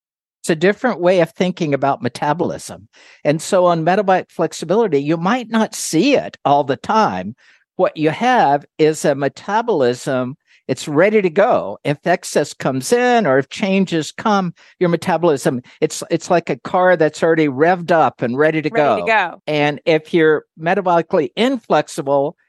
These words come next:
Speaker 1: you have to start it and get going, and it takes longer. So you don't respond to that,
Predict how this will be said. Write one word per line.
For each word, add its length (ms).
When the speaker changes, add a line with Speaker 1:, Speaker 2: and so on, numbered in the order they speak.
Speaker 1:
you 80
have 160
to 80
start 460
it 160
and 140
get 200
going, 460
and 100
it 160
takes 340
longer. 520
So 240
you 220
don't 560
respond 800
to 120
that, 200